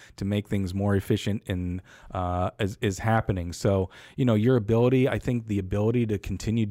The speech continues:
develop ecosystems is gonna be rampant in twenty twenty-two and continuing on. Uh, and then finally, with that ecosystem, it's the partnerships that we always talk about,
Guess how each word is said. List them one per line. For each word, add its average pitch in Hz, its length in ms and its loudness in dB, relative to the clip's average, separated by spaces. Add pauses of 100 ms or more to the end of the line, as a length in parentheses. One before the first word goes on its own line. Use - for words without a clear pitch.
develop 95 400 0
ecosystems 208 840 -2 (240)
is 92 160 -4
gonna 98 200 2
be 92 120 2
rampant 90 460 -2
in 95 100 -6
twenty 95 300 -4
twenty-two 92 580 -2
and 90 240 -2
continuing 90 680 -4
on. 90 300 -2 (340)
Uh, 101 280 0
and 107 100 0
then 101 100 2
finally, 107 460 2
with 110 260 0
that 101 140 2
ecosystem, 101 640 -2
it's - 160 -8
the 98 160 -6
partnerships 101 680 -4
that 98 80 -6
we 92 120 -4
always 82 300 -4
talk 82 320 -4
about, 82 340 -6